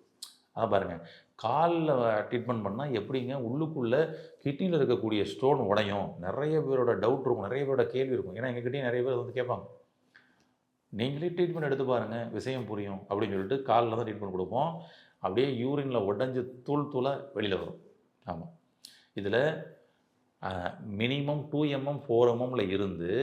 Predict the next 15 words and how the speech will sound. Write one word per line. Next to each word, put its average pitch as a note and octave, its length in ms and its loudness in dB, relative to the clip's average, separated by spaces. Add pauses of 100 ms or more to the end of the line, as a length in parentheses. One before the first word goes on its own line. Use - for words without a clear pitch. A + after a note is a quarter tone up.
(540)
மேக்ஸிமம் A#2+ 840 -4 (480)
ஐம்பத்தி D#3 640 -2
ரெண்டு B2 320 0
எம்எம் A#2+ 220 -2
ஸ்டோன் B2+ 300 -2
வரைக்கும் A#2 480 0
இதற்குள்ள A#2+ 600 2
வந்து B2+ 60 -2
பாத்தீங்கன்னா A2 380 -2 (120)
உடைச்சு A#2 580 -2 (100)
வெளியில A#2+ 180 0
வந்திருக்கு. F#2+ 480 -4 (200)
அப்ப F#2+ 140 -4
எப்படி G2 180 -2
பாருங்களேன். F2+ 400 -4